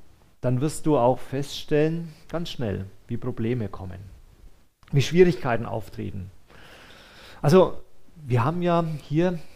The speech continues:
den Traum, dass wir ein Inklusions- und Begegnungscafé machen wollen. Weil wir merken, das ist etwas, was hier wirklich gebraucht wird.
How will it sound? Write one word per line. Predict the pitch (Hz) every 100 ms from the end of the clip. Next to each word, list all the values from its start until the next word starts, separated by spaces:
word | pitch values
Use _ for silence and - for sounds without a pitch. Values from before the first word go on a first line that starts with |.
| - - _ -
den | 123 120
Traum, | 113 104 117 156 170 - - -
dass | - 127
wir | 151 147
ein | 135
Inklusions- | 131 127 127 104 - 123 143 151
und | 135 131
Begegnungscafé | 131 110 101 104 120 - 95 - 98
machen | 90 90 98
wollen. | 104 95 90 - _ - - - - - - -
Weil | 135 151
wir | 170 165 151 147 - - - - - -
merken, | 123 135 175 156
das | 151
ist | 147
etwas, | 160 147 151 147
was | -
hier | 147 135
wirklich | 151 147
gebraucht | - - 120 113 - 101
wird. | 98 -